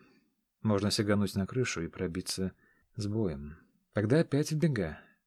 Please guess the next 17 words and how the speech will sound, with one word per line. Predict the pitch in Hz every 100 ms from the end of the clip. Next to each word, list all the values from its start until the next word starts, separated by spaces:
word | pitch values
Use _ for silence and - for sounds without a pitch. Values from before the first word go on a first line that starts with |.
| _
как | - 107
из | 117 95
Дарамира | 104 104 104 117 127
и | 82 78 76
от | 76 85
короля | - 90 92
Солты. | 110 90 92 - - _ _ _ _ _ _ _ _ _ _ _
Что-то | - - 139 139
надоело | 135 127 139 127
бегать. | 117 117 80 - - - - - - -
Встреча | - 196 185
с | 151
королевой, | 151 147 156 160 127
а |
дальше | 113 123 104 113
видно | 107 101 87
будет. | 80 71 -